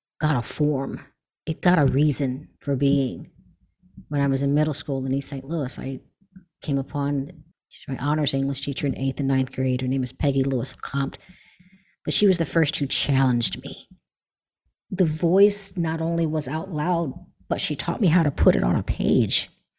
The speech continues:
And so the very same essays that I'm writing today, I tell people that I wrote the first one in the eighth grade,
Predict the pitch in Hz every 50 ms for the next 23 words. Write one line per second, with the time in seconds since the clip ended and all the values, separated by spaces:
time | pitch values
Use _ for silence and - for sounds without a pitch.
0 | _ _ _ _ _ _ _ _ _ _ _ _ _ - 143 - - 160 151 156
1 | 139 156 156 165 185 185 180 - 160 156 160 170 175 - 160 160 156 143 - 143
2 | 135 135 131 123 135 147 147 147 135 131 - 147 131 160 165 175 170 160 147 143
3 | - - _ _ _ _ _ _ _ _ _ _ - - - 160 - - - 156
4 | 135 131 147 143 147 147 151 160 165 - 160 - - - 160 165 - - - 185
5 | 180 175 170 170 170 170 175 175 175 - - 180 180 170 170 - - -